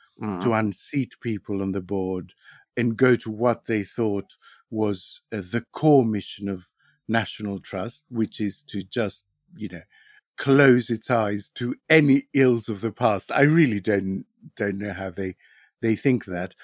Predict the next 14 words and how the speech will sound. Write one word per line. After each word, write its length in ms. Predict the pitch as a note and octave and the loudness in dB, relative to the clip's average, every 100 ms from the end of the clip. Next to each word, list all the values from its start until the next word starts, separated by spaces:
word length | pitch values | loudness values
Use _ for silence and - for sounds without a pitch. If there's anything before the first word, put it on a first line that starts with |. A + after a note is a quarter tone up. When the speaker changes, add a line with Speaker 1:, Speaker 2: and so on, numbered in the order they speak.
| - _ | -20 _
Speaker 2:
But 200 | C3 A#2+ - | 2 2 2
I 140 | C#3 | 2
have 200 | C#3 F3 | 4 4
to 120 | - C#3 | 0 0
say 140 | D3 | 2
that 180 | B2 A#2 | 2 -2
the 80 | A2+ | -2
progressive 720 | C3+ A2+ E3 D#3 - A#2 G#2+ | -2 2 2 2 -2 -6 -4
elements 500 | G#2 F#2+ F#2+ F#2+ - | -4 -4 -8 -10 -6
within 300 | G#2+ A2+ G#2 | -2 -2 -2
the 100 | G2 | -4
National 440 | G2 F#2+ G2+ G2 | -8 -8 -10 -12
Trust 340 | - G#2 G#2+ _ _ _ _ _ - | -8 -8 -8 _ _ _ _ _ 0
reacted 800 | A#2+ A#2 A2+ - - A#2 G#2 | 2 2 0 -4 -2 -2 -2